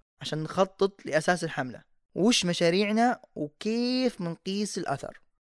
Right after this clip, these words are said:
أنا وياه كنا مشتركين برؤيتنا لكثير من الصعوبات اللي تواجهها أصلًا الحملات التطوعية الموجودة حاليًا،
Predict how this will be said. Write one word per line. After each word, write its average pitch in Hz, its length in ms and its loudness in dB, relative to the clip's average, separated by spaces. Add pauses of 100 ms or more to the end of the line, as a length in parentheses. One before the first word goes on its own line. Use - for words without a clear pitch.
(280)
أنا 254 80 4
وياه 262 200 4
كنا 226 240 -2
مشتركين 180 540 -4
برؤيتنا 165 420 -4
لكثير 160 520 -4
من 147 80 -8
الصعوبات 131 580 -8
اللي - 120 -8
تواجهها 165 520 0 (100)
أصلًا 147 240 -4
الحملات 143 340 -6
التطوعية 131 520 -10
الموجودة 135 460 -10
حاليًا، 127 380 -12